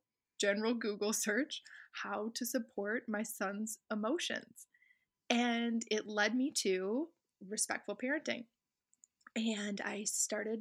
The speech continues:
my journey with respectful parenting, and I couldn't get enough. Then it led me into,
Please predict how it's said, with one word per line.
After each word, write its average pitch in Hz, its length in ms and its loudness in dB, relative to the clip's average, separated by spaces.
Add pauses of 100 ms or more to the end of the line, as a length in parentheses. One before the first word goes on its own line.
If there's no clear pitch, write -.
my 226 160 2
journey 208 500 -2 (260)
with 208 300 -4
respectful 202 480 0
parenting, 214 540 -6 (140)
and 202 360 -4 (100)
I 202 460 -8 (480)
couldn't 196 280 -4
get 202 100 -4
enough. 196 160 -6 (1400)
Then 233 180 4
it - 120 0
led 180 200 2
me 214 180 2
into, 196 800 -2